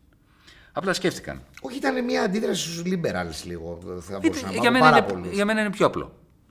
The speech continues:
Speaker 1: Πιο απλό. Ψηφίσαμε τον Ομπάμα για να μας, ε, προστατεύσει από το κακό που μας έκανε η Wall Street. Πρώτης κρίσης, στη διάρκεια της κρίσης και λίγο μετά την κρίση. Έτσι.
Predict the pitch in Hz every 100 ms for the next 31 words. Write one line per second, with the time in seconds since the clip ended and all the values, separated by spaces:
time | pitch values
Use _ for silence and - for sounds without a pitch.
0 | _ - 127 69 60 - - - - 190
1 | 208 220 190 127 95 78 80 117 180 -
2 | - _ _ _ _ _ 95 120 117 110
3 | 101 95 95 - 104 92 87 82 - _
4 | _ _ _ 170 170 107 90 80 - 165
5 | - _ _ _ _ _ _ - 120 -
6 | 123 104 131 160 123 131 147 120 101 113
7 | 98 - 71 65 - _ _ _ _ _
8 | _ _ _ - 190 190 - 120 123 131
9 | 226 - - _ _ _ _ _ _ -
10 | - 117 170 175 143 110 - 180 185 185
11 | - 147 156 147 131 110 95 78 - -
12 | _ _ _ _ - 120 135